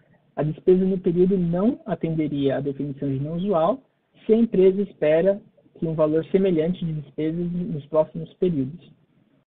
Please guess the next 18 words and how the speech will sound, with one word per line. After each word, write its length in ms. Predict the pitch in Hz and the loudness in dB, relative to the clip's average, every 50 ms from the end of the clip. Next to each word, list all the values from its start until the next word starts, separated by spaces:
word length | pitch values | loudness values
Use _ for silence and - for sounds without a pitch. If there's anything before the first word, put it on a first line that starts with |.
| _ _ _ _ | _ _ _ _
Então, 300 | _ - 160 160 170 - - - _ _ | _ 0 0 2 0 -4 -10 -14 _ _
por 140 | - 185 180 | 2 4 6
outro 220 | 196 208 - 226 196 | 6 6 4 4 2
lado, 360 | 175 170 - 214 190 170 - - | 2 2 -2 -4 -4 -6 -6 -6
se 60 | - | -6
as 80 | 165 165 | -4 -4
despesas 400 | 170 170 - - 175 170 170 - | -6 -6 -4 -4 -4 -4 -4 -8
futuras 440 | - 180 - - 160 160 160 165 - | -12 -12 -6 -4 -4 -2 -4 -4 -4
forem 280 | - 165 160 160 160 - - - | -2 -2 -2 -2 -4 -8 -8 -6
significativamente 960 | - 214 214 233 214 - - 208 202 - 175 170 165 160 156 156 160 - - | -2 2 2 2 2 2 0 -2 -2 0 0 0 0 -2 -2 -6 -8 -8 -8
menores, 560 | 151 165 190 208 190 156 151 170 190 240 254 - - _ _ _ _ _ _ _ - | -6 -2 -2 0 2 4 4 4 4 2 0 -4 -8 _ _ _ _ _ _ _ -8
as 120 | 156 147 | -6 -6
despesas 420 | 160 - - 165 170 165 165 165 | -6 -4 -4 -2 -2 0 -2 -2
do 80 | 165 170 | -4 -4
período 320 | - 165 165 160 160 180 | -2 0 0 0 0 0
atual 380 | 185 185 - 202 170 170 180 196 | -2 -4 0 2 4 4 4 2
poderiam 640 | - - 196 190 196 185 170 160 156 160 165 170 175 - _ _ _ - | 0 0 2 4 6 4 4 2 -2 -4 -4 -6 -8 -12 _ _ _ -8
atender 600 | 160 143 - - 170 165 143 147 143 147 151 | -8 -6 -4 -6 -6 -4 -4 -2 -2 -2 -4